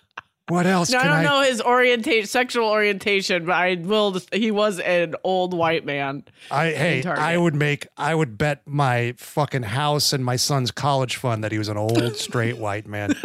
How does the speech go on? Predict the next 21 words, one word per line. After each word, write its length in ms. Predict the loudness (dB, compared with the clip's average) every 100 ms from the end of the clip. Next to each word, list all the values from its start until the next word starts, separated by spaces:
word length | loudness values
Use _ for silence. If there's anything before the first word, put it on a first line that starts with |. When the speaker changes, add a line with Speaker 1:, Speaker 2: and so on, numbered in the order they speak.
| 0 0 0
Speaker 1:
I 240 | 0 2 2
know 240 | 2 2
what's 240 | 2 0
best 380 | -2 0 0 -2
for 160 | 0 2
you. 320 | 4 2 0 _ _ _ -6 0 0 0 -6 -4 -4 -4 -6 -6 -4 -4 -4 -4 -4 -6
Speaker 2:
God. 500 | -4 -2 0 0 -4 -14 -20 -18 -16 -14 -4
Ugh. 440 | 2 4 4 2 0 -4 -8 -10 -4
Okay, 380 | -2 -2 -4 -2
that's 320 | 0 0 -2
my, 240 | -2 0 0
okay. 280 | 0 0 -2 -10 -20 -12
So 340 | -2 0 0 -4
I 100 | -4
did 220 | 0 0
ask 420 | 0 0 0 -2 -6
us 160 | -6
to 80 | -6
do 160 | -2 0
this 220 | 0 0
episode 680 | -2 -2 -4 -4 -2 -2 -4